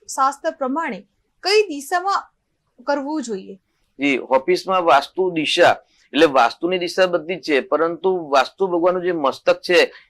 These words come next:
Speaker 2: એ ઈશાન ખૂણામાં છે અને ભગવાનના જે ચરણ છે એ નૈઋત્ય ખૂણામાં છે. એટલે નૈઋત્ય ખૂણો વજનવાળો અને ઈશાન ખૂણો હલકો હોય એવી જગ્યાએ જો વાસ્તુનું વ્યવસાયનું સ્થાન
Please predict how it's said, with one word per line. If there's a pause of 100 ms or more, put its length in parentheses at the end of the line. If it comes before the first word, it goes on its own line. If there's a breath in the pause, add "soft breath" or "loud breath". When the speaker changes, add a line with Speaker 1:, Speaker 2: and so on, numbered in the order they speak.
(120)
Speaker 2:
એ (140)
ઈશાન
ખૂણામાં
છે (360)
અને
ભગવાનના
જે (360)
ચરણ
છે (400 soft breath)
એ
નૈઋત્ય
ખૂણામાં
છે. (100)
એટલે (100)
નૈઋત્ય
ખૂણો
વજનવાળો (140)
અને (100)
ઈશાન
ખૂણો
હલકો
હોય (280 soft breath)
એવી
જગ્યાએ
જો
વાસ્તુનું
વ્યવસાયનું
સ્થાન